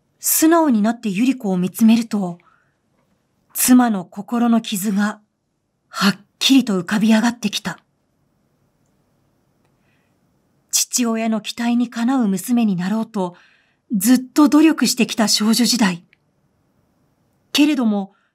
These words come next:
両親が本当に愛しているのは兄ではないかという疑問。そして、大好きな兄に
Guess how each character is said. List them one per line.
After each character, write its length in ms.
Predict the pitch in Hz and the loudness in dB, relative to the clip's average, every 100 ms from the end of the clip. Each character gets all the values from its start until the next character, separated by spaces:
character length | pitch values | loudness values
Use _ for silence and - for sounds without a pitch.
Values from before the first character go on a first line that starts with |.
| _ - | _ -2
両 240 | 269 285 | 2 2
親 240 | - 233 | 0 -2
が 120 | 202 180 | -2 -2
本 240 | 262 269 | 2 2
当 140 | 285 | 4
に 140 | 269 269 | 2 4
愛 140 | 285 | 2
し 80 | - | 0
て 100 | 220 | -2
い 80 | 208 | 4
る 80 | 247 | 4
の 140 | 226 | 4
は 240 | 196 185 - _ _ _ _ _ _ _ | 2 -4 -10 _ _ _ _ _ _ _
兄 300 | 233 294 311 | 0 0 -2
で 80 | 254 | -4
は 140 | 202 | -4
な 160 | 190 240 | -4 -4
い 80 | 247 | -6
か 100 | 226 | -8
と 100 | 196 | -6
い 120 | 180 | -8
う 100 | 175 | -10
疑 180 | 180 180 | -8 -6
問。 300 | 180 185 - _ _ _ _ _ _ _ _ _ _ _ _ - | -4 -6 -10 _ _ _ _ _ _ _ _ _ _ _ _ -10
そ 140 | - 226 | 0 0
し 140 | - | 2
て、 240 | 220 196 - _ _ _ _ _ _ _ 202 | 0 -2 -6 _ _ _ _ _ _ _ -2
大 320 | 233 254 254 | 0 0 -4
好 60 | |
き 180 | - 214 | -10 -10
な 140 | 190 190 | -8 -4
兄 240 | 226 220 | -2 -2
に 260 | 196 180 | -4 -8